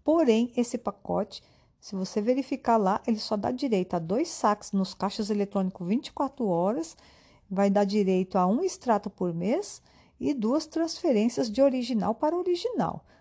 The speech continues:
Não vai dar direito a doc, nem ted, então fique atento com, é, com o que tem lá no pacote, pra você não pagar tarifa de ted nem doc. Se bem que hoje tem o Pix, né? O Pix é gratuito, né?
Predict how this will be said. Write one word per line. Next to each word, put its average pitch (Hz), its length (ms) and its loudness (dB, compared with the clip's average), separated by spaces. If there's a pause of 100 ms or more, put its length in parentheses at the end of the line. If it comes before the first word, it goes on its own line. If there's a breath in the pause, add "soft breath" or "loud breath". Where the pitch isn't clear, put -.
(140 soft breath)
Não 214 200 -2
vai 269 160 4
dar 220 140 4
direito 180 400 -2
a 165 60 -2
doc, 175 640 0
nem 185 280 -2 (120)
ted, 233 540 0
então 240 240 -2
fique - 320 -6
atento 262 420 -2 (380 soft breath)
com, 302 260 0 (220)
é, 202 360 2
com 240 160 -6
o - 20 -8
que 320 160 -4
tem 262 260 -2
lá 269 220 2
no 381 80 -2
pacote, 220 720 2 (400 soft breath)
pra 196 140 -4
você 220 360 -6
não 254 100 -2
pagar 233 340 0
tarifa 214 440 -4
de 185 140 -4
ted 202 400 -2
nem 339 200 -2
doc. 165 240 2
Se - 160 -4
bem 277 200 0
que - 120 0
hoje 302 200 4
tem 370 100 -4
o 427 100 0
Pix, - 600 -2
né? 185 120 -4
O 196 60 -8
Pix - 360 -8
é 320 40 -2
gratuito, 277 880 -2
né? 190 260 -2